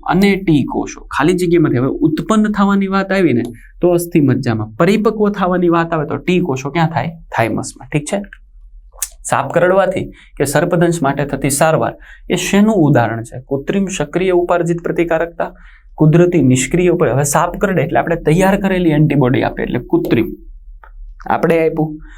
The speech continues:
નિષ્ક્રિય એટલે શરીરે કાંઈ નથી કર્યું, એન્ટિબોડી આપણે દાખલ કરી એટલે નિષ્ક્રિય.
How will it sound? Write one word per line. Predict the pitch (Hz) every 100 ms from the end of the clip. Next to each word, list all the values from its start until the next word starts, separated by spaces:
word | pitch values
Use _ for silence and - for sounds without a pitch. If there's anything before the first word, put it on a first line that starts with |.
| - - 147
નિષ્ક્રિય | 156 202 208 196 151 - - -
એટલે | 120 131
શરીરે | - 147 180 196
કાંઈ | 202
નથી | 202 170
કર્યું, | 143 127
એન્ટિબોડી | 131 151 196 185 185
આપણે | 185 196 190
દાખલ | 151 120 - 214 208
કરી | - 117 -
એટલે | - 160
નિષ્ક્રિય. | 151 151 - 131